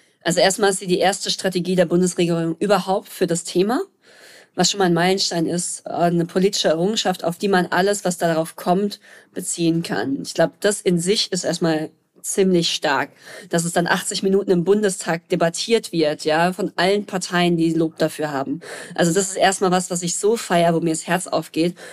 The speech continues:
weil schon mal, wo wir vor fünf, sechs Jahren waren, ja, da gab's das Thema einfach nicht. So. Aber was ist drin? Zwei große Themen. Das eine ist, dass soziale Innovationen technologischen gleichgestellt sind.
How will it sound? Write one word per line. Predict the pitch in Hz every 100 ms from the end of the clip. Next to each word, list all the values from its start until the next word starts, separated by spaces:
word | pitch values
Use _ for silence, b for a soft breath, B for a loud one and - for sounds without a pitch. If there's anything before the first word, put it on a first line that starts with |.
| B -
weil | 160
schon | 175 190
mal, | 175
wo | 170
wir | 165
vor | 170
fünf, | 170 190
sechs | 185 165
Jahren | 160 156 165
waren, | 147 123 135 175
ja, | 151
da | 147
gab's | 151 156 -
das |
Thema | - 147 135
einfach | 117 117
nicht. | 135 92 - _ b b
So. | - 139 170 B B B B B
Aber | - 180 185
was | 196
ist | - -
drin? | 165 214 254 269 269
Zwei | - - 180
große | 196 185 190 196
Themen. | 180 196 202 220 220
Das | 190
eine | - 170 190
ist, | 180 175
dass | 180
soziale | - 170 - 170 185
Innovationen | 180 170 170 185 175
technologischen | 180 175 170 165 175 165
gleichgestellt | 165 156 143 - 220 - 190 185
sind. | 202 202